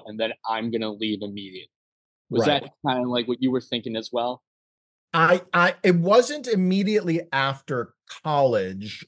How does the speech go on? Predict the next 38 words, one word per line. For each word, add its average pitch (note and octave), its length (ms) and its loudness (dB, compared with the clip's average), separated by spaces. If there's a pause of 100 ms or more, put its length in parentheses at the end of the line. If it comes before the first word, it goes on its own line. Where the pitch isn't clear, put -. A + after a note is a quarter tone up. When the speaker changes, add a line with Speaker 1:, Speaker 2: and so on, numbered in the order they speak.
Speaker 2:
because C#3+ 400 2
I D3 140 4
was C#3+ 120 0
having D#3 380 2
too F#3+ 240 -2
good D#3 280 2
a D#3 60 4
time C#3 600 -2
being C3 280 -4
introduced C#3 560 0
to C3+ 100 0
what B2 240 0
was A#2 160 -6
going A#2+ 280 2
on A2+ 180 -4
in G2+ 80 -8
Chicago. A#2 680 0
And G#2 100 -4
around C3 240 -2
that C3+ 240 0
time, B2+ 260 -2
I A#2 120 -2
was A2 180 -4
working B2 380 -2
a A#2+ 40 -2
lot A2+ 340 0
at A#2+ 220 -4
Chi-, A#2 120 -8 (240)
at A#2+ 180 -2
Chicago G2 400 -2
Shakes. F3+ 560 4 (460)
Speaker 1:
Mm-hmm. G#2 100 -14 (100)
Speaker 2:
I C3 120 2
was B2 200 0
working B2 720 2 (280)
at G#2 180 -4
Marriott F#3 840 6 (100)
and, G#2 560 -4